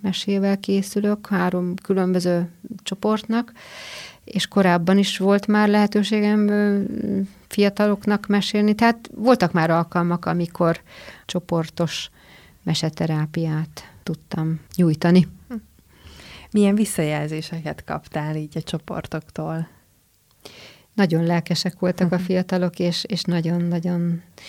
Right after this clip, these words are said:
Speaker 1: jó élményekkel, ö, mentek el. Tehát ez, ez engem is, ö, engem is ösztönöz arra, hogy ebbe az irányba lépegessek tovább, és, és fejlődjek, és, és, ö,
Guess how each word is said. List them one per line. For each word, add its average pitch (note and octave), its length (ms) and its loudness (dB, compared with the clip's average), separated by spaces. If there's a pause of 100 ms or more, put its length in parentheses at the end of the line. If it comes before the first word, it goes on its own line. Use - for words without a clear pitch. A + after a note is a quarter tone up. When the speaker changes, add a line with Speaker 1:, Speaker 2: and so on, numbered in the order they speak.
(260)
Speaker 1:
jó F3 280 4
élményekkel, E3+ 1160 2
ö, E3 320 0 (440)
mentek F3 640 -4
el. E3+ 260 -2
Tehát F3 320 -8
ez, F3+ 180 -6 (220)
ez F3+ 260 -6 (140)
engem D#3 460 -4
is, - 260 -4
ö, - 180 -2 (120)
engem F3 280 -4
is E3+ 140 -4
ösztönöz E3+ 500 0
arra, F3+ 320 0
hogy F#3 140 -2
ebbe - 260 -4
az F3+ 140 -2
irányba F3+ 640 0
lépegessek F#3+ 720 0
tovább, F#3+ 460 0
és, F3+ 280 -2
és - 220 -6
fejlődjek, F#3+ 760 -2
és, - 360 -8
és, - 340 -4
ö, - 120 -2